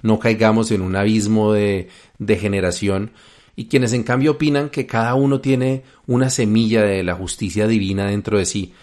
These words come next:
y basta con promover las prácticas adecuadas para lograr la perfección del carácter humano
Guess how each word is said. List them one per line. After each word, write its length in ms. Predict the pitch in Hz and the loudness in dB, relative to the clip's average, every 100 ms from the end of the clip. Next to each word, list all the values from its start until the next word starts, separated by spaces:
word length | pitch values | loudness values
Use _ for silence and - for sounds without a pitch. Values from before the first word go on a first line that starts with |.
| _ | _
y 120 | - | 2
basta 320 | 110 104 127 123 | 4 4 0 0
con 300 | 131 120 113 | 0 0 -6
promover 520 | - 113 104 98 92 | -2 2 2 2 0
las 180 | 107 - | -4 -2
prácticas 520 | 123 113 131 113 107 | -2 -2 -4 -4 0
adecuadas 680 | 110 92 - 101 101 92 - - - _ | 0 2 2 2 4 0 -4 -20 -20 _
para 180 | - 107 | 2 4
lograr 320 | 101 98 92 | 4 2 0
la 160 | 98 104 | -2 -2
perfección 640 | 113 107 95 - 104 101 | -2 -2 -6 -4 -2 0
del 160 | 98 107 | 0 -2
carácter 480 | - 90 85 - 98 | -2 -2 -2 -4 -4
humano 400 | 90 87 82 | -2 -2 -4